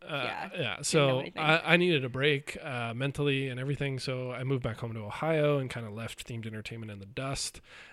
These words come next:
Speaker 1: Um,
Speaker 2: That's
Speaker 1: and
Speaker 2: crazy.
Speaker 1: lived out there for three years and then came back here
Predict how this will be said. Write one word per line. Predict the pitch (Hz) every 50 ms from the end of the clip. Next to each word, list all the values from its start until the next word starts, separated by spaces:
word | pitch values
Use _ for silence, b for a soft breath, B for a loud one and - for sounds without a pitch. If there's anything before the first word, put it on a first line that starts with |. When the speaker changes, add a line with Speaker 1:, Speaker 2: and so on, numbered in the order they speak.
| B -
Speaker 1:
Um, | - 127 123 123 120 120 120 120 117 117 123 - _ _ - -
Speaker 2:
That's | - - 139
Speaker 1:
and | 135 131 127 123 123 123 120
Speaker 2:
crazy. | 120 113 165 180 196 b b b b b b b b b b b b b b b b -
Speaker 1:
lived | - 160 165
out | 151 151
there | 160 147
for | - 147
three | 135 - 147 143 135 123
years | 127 131 131 135 135 127 123
and | 123 120 120
then | 117 120 117 117 120 120
came | - 147 143
back | 139 139 -
here | - 269 254 165 110